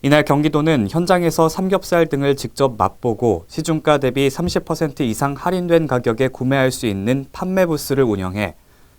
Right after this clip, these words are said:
경기도 돼지고기의 우수성을 홍보했고 앞으로 또 서른한 개 시군과 함께 돼지고기의 안전성과 우수성을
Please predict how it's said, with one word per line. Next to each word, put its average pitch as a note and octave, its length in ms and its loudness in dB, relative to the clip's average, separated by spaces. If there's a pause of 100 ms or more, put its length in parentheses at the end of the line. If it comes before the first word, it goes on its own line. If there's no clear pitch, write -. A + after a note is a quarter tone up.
경기도 D3 420 2
돼지고기의 C#3+ 640 2
우수성을 C3+ 560 0
홍보했고 A#2+ 720 -2 (580)
앞으로 E3 280 4
또 E3 220 6
서른한 F#3 420 0
개 E3+ 100 2
시군과 E3 540 0
함께 C3 560 0
돼지고기의 C#3 600 2
안전성과 C3 960 2
우수성을 A#2 720 -2